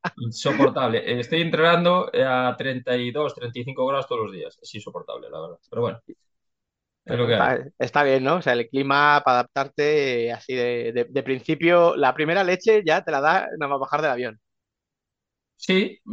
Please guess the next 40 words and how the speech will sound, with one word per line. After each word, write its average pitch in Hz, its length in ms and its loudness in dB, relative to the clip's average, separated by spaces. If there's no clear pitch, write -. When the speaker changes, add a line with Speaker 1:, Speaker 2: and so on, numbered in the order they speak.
Speaker 1:
pues 220 160 -2
sí, 127 280 -4
esa 127 180 0
es 160 60 0
la 139 100 2
realidad. 120 400 0
Según 123 480 -4
bajas 127 260 0
del 127 100 0
avión 135 220 0
ya 135 100 0
te 131 60 -4
das 123 140 -2
cuenta 127 520 0
a 120 60 -4
qué 120 80 -8
temperatura 120 460 -2
vas 120 160 0
a 123 40 -4
estar 147 340 -2
y 120 160 0
que 120 440 6
andar 120 300 2
por 127 100 -2
la 127 100 0
calle 127 180 0
es 117 100 -8
complicado 160 800 2
o, 107 160 -4
o - 60 -16
te, 98 880 -4
en 101 280 -8
horas 110 440 -2
determinadas 117 840 -4
y 113 120 0
a 113 80 4
la 117 80 4
hora 123 140 4
de 127 60 6
entrenar, 127 540 0